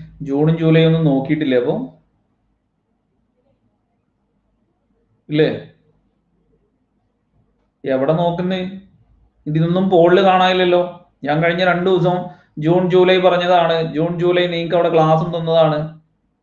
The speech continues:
എന്നിട്ട് ഇത് അമ്പത്തിയേഴ് ശതമാനമൊക്കെ. ഉം. പോള് cut ചെയ്യുന്നു.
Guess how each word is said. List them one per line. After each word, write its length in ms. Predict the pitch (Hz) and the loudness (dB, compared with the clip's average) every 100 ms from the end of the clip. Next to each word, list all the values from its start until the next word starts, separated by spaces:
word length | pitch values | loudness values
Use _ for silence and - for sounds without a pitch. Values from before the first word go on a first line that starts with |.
| _ _ _ _ _ _ _ _ _ _ _ _ _ _ _ _ _ _ _ _ _ _ _ _ | _ _ _ _ _ _ _ _ _ _ _ _ _ _ _ _ _ _ _ _ _ _ _ _
എന്നിട്ട് 180 | 147 160 | -4 -2
ഇത് 100 | 180 | 2
അമ്പത്തിയേഴ് 640 | 175 160 160 165 175 180 185 | 2 2 0 0 2 2 2
ശതമാനമൊക്കെ. 580 | 175 160 156 151 139 107 - _ _ _ _ _ _ _ _ _ _ 135 | 0 0 0 -2 -6 -12 -18 _ _ _ _ _ _ _ _ _ _ -14
ഉം. 200 | 143 156 160 160 - _ _ _ _ _ _ _ _ _ _ _ _ _ _ _ _ _ _ _ _ _ _ _ _ _ _ _ _ _ _ _ _ _ _ _ _ _ _ _ _ _ | -8 -8 -8 -12 -20 _ _ _ _ _ _ _ _ _ _ _ _ _ _ _ _ _ _ _ _ _ _ _ _ _ _ _ _ _ _ _ _ _ _ _ _ _ _ _ _ _
പോള് 240 | 147 147 165 | -6 -2 0
cut 180 | 160 170 | 0 -2
ചെയ്യുന്നു. 460 | 165 170 - - | -2 -4 -10 -18